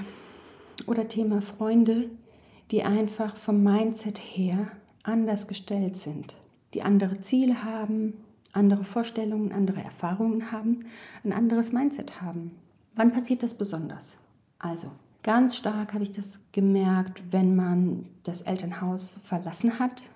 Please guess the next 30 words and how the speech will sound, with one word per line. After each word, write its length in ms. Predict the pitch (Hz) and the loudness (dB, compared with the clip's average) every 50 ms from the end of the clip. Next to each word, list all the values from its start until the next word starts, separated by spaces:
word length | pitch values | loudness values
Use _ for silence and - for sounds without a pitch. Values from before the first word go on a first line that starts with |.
| - _ _ - | -20 _ _ -2
wenn 120 | 220 208 | 2 4
man 140 | 202 196 185 | 4 4 4
den 180 | 185 170 - - | 4 0 0 0
Ort 240 | - 214 269 269 | 2 2 2 2
verlassen 540 | - - 247 226 226 220 214 - 196 208 196 | 2 -2 -2 0 0 -2 -4 -2 -4 -2 -2
hat, 260 | 208 214 208 202 - | -2 -4 -4 -4 -4
wenn 100 | - 180 | -2 0
man 140 | 180 180 180 | 2 2 2
rausgegangen 680 | 180 180 202 254 294 - - 214 220 214 208 208 208 202 | 2 4 4 2 2 2 -2 -4 -2 0 2 4 2 2
ist 280 | 202 208 208 202 202 | 2 2 0 0 0
in 120 | - 190 180 | -2 -2 -2
die 140 | 180 190 185 | -2 -2 -4
weite 280 | 170 175 - 196 185 | -6 -4 -4 -4 -2
Welt, 320 | 202 208 208 208 208 208 202 | 0 0 0 0 0 0 0
wenn 80 | 202 | 0
man 100 | 190 185 | 0 0
viel 200 | 185 - - 214 | -2 0 -2 -2
gereist 560 | 202 202 202 - 196 208 233 233 - - - | -2 -2 -2 -2 0 0 0 -2 -4 -6 -6
hat, 220 | - 202 208 202 - - - _ | -4 -4 -4 -4 -6 -12 -14 _
wenn 140 | - 196 196 | 2 4 6
man, 480 | 202 202 196 190 190 190 190 180 185 185 - - | 6 6 6 4 4 2 2 0 -2 -4 -8 -4
ähm, 840 | 190 185 185 185 185 185 185 190 185 185 190 185 185 185 180 - - - - - - | -2 0 0 2 2 2 4 4 4 4 4 4 4 2 0 -2 -10 -16 -16 -8 -4
beispielsweise 680 | 190 196 - - 196 196 - 185 185 185 185 - - | -4 -4 -2 -4 -6 -4 -2 -2 -2 -2 -2 -4 -4
auch 200 | - 170 170 175 - - - - 202 | -4 -6 -8 -8 -10 -12 -16 -16 -12
zum 220 | - - 202 196 196 | -8 -4 -2 -2 -2
Studium 560 | 196 - - - 262 262 247 233 233 226 220 | -4 -8 -4 -2 2 4 4 6 6 4 4
im 140 | 226 202 196 | 4 2 2
Ausland 460 | - 208 208 208 - - 226 214 202 | 2 0 -2 -2 -2 -4 -4 -4 -2
gewesen 380 | - 208 190 208 208 196 196 - | -2 0 2 2 2 2 2 0
ist, 280 | - 208 202 202 - | 2 0 0 0 -2